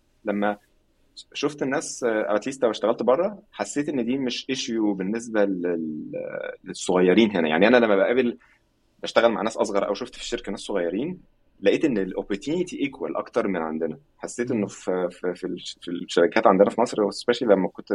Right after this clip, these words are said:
Speaker 1: يمكن من، كان ده برضه من فتره طويله،
Speaker 2: من عشرين سنه تقريباً.
Speaker 1: السن بيلعب دور،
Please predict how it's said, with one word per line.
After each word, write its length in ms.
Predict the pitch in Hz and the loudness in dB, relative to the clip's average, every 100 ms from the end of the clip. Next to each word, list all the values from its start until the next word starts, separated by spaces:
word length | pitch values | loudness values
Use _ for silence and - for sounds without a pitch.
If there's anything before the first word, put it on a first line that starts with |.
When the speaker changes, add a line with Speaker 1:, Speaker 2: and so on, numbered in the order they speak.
| - | -2
Speaker 1:
يمكن 300 | 92 110 120 | -2 0 0
من، 360 | 92 85 80 78 | 0 0 -4 -4
كان 120 | - 104 | 2 4
ده 80 | |
برضه 160 | 98 98 | 6 4
من 60 | 90 | 2
فتره 180 | 107 | -4
طويله، 320 | 95 92 123 131 _ _ _ _ - | -2 0 0 -2 _ _ _ _ -18
Speaker 2:
من 60 | |
عشرين 180 | 110 156 | -14 -10
سنه 120 | 180 | -10
تقريباً. 200 | 156 - | -8 -4
Speaker 1:
السن 240 | 135 131 135 | 4 6 8
بيلعب 420 | 113 117 101 95 | 8 8 6 2
دور، 260 | 98 85 | -2 -2